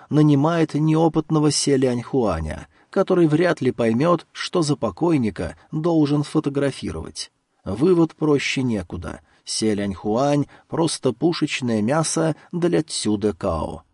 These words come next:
Но он, Сан Син, сюда пошёл не по указке Лао Вая. Получается, зря преодолел такие трудности и уйдёт ни с чем.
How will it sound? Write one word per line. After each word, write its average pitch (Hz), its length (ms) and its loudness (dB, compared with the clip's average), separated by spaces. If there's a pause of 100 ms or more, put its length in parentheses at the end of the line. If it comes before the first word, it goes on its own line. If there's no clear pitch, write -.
(200)
Но 113 180 0 (100)
он, 151 260 4
Сан 98 300 -4
Син, 170 400 -2 (180)
сюда 110 380 -2
пошёл 110 500 -2 (160)
не 170 180 4
по 170 200 4
указке 131 500 0
Лао 160 300 4
Вая. 104 480 -2 (400)
Получается, 160 760 -2
зря 131 340 -2
преодолел 135 540 2
такие 139 360 -2
трудности 131 840 -4 (180)
и 110 100 -2
уйдёт 110 560 0
ни 185 200 2
с - 80 -4
чем. - 500 -4